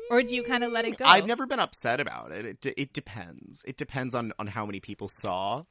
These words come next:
Speaker 2: the image, right, and how bad the image was.
Speaker 1: Wow.
Speaker 2: <laughs>
Speaker 1: Ladies, Christina, Shireen, has that ever happened? Do, do, or is there courtesy involved? Or do people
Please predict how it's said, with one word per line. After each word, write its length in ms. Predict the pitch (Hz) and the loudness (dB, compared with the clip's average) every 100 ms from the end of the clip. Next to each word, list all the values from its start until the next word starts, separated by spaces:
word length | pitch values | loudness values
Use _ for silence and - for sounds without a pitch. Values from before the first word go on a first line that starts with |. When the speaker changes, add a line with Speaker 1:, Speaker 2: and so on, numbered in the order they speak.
| 160 | -8
Speaker 2:
the 160 | 139 | -4
image, 440 | 135 165 - - - | -4 -4 -8 -16 -16
right, 240 | - 113 117 | -4 -2 -2
and 120 | 113 | -2
how 120 | 113 | -2
bad 260 | 107 98 92 | 0 0 -2
the 100 | 92 | -6
image 240 | 64 - | -12 -14
was. 420 | - 53 - - - 185 185 | -14 -14 -14 -14 -12 -10 -8
Speaker 1:
Wow. 260 | 170 165 156 | -4 -2 0
Speaker 2:
<laughs> 920 | 440 - 453 - 466 - 453 - _ | 0 2 0 0 -4 -4 -6 -6 _
Speaker 1:
Ladies, 520 | 226 220 220 247 302 - | -4 0 0 -2 -6 -8
Christina, 480 | 262 - 233 233 | -12 -8 -4 -2
Shireen, 340 | 269 - 214 233 | -2 0 -2 0
has 120 | 247 | 0
that 120 | 226 214 | 0 0
ever 220 | 214 233 | 0 0
happened? 560 | 233 202 302 330 359 | 0 -2 2 0 0
Do, 180 | 240 277 | -4 -4
do, 380 | 226 226 262 262 - | -4 -6 -4 -4 0
or 100 | 254 | 2
is 340 | 247 - 240 | 2 0 -4
there 140 | 240 240 | -2 -2
courtesy 580 | - 247 247 269 294 | -4 -4 -4 -4 -6
involved? 500 | 285 262 262 277 320 - - - | -6 -2 0 0 -2 -6 -20 -6
Or 100 | 226 | 0
do 140 | 214 220 | 0 0
people 580 | - 226 - 220 220 | -4 -8 -4 -2 -2